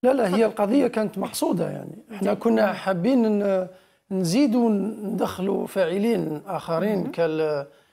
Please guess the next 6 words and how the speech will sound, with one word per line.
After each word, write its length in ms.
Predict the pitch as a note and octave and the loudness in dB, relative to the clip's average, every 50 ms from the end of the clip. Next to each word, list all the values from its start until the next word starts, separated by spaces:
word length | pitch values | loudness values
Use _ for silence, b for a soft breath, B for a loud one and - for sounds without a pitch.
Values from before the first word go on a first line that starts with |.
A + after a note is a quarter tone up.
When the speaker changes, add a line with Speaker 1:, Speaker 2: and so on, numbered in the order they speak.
| b _ - | b _ -8
Speaker 1:
لي 220 | D#3 D3+ D#3+ E3 | -4 -2 -2 -2
بيرسون 420 | D#3+ - G3+ F3+ D3+ - F#3 F#3 G3+ | -2 0 -2 -2 -2 -2 -4 -4 -2
اجي، 320 | F#3 E3+ D3 D#3+ F3 E3+ | -4 -4 -2 0 0 0
يعني، 260 | D#3 C#3 C#3+ D#3 D#3+ | 0 0 -2 -4 -6
ال-، 160 | D3+ D3+ D#3 | -6 -6 -6
ال-، 800 | D#3+ D#3+ D#3 - - - G3+ F#3+ F3+ D#3+ D3+ D#3+ E3 E3 D3+ D3 | -6 -8 -8 -10 -14 -16 -14 -12 -12 -12 -12 -12 -12 -14 -14 -16